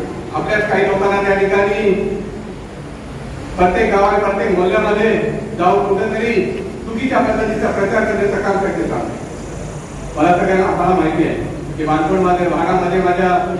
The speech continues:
त्या ठिकाणी आंब्याचा व्यवसाय असल्यामुळे त्या भागाच्या लोकांनी माझ्याकडं विनंती केली की आम्हाला या ठिकाणी थोडं येता येणार नाही. मानपूर भागामध्ये जेव्हा मीटिंग लागेल त्या ठिकाणी आमचा पूर्ण गाव त्या ठिकाणी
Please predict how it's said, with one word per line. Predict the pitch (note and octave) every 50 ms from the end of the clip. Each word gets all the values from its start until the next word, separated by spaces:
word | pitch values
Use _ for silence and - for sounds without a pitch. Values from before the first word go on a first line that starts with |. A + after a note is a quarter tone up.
| - - - E3
त्या | E3+ F3
ठिकाणी | E3+ F3+ F3+ F#3 F3+ F3+ F#3 F#3+ F#3 F#3 F3+ - - - - - - - - D#3+
आंब्याचा | D#3 E3+ F3+ F#3 F3+ F3+ F3+ F3+
व्यवसाय | F3 F3 E3+ - F#3 F#3
असल्यामुळे | F3+ F#3 F#3+ F3+ F3+ F#3 F#3 F#3 F3+
त्या | F#3 F3+ F3
भागाच्या | F3 F3 E3+ F3 F3+ F#3+ F#3 F3+
लोकांनी | E3 E3+ F3 F3+ F3+ F3
माझ्याकडं | E3+ E3+ F3 F#3 F#3 F#3 F#3+ F#3 F3+ E3+ - - - - - D#3
विनंती | E3 F3+ F#3 F3 - G3
केली | - F3+ E3+ F#3 F#3 F#3+
की | G3 F3 - - - - - - - - - -
आम्हाला | D3 D#3 E3+ F3 E3+ E3+
या | F3 E3+ E3+
ठिकाणी | F3 F3+ F3+ F3+ F#3
थोडं | F3+ F#3 F3+ F3 E3+
येता | E3+ E3+ E3+ G3 G3
येणार | F#3+ F#3 - - -
नाही. | - - - - - - - - -
मानपूर | - - D#4+ - F#3+ F#3+ E3+ E3+
भागामध्ये | F3+ F#3 F3+ F3+ F3+ E3+ F3+
जेव्हा | F3+ F#3 F3 E3+ F3
मीटिंग | F3 F3 F#3 F3+ -
लागेल | - - F3 D#3+ D3+ - - - - - E3+
त्या | E3 D#3 D#3
ठिकाणी | E3 E3+ F3+ F3 F3+ F3+
आमचा | F3 E3 E3+ F3+ F3 -
पूर्ण | F#3 F#3 G3 F#3 E3 E3+
गाव | F3+ F#3+ -
त्या | F3+ F3 F3+
ठिकाणी | F3 E3 E3 E3 D#3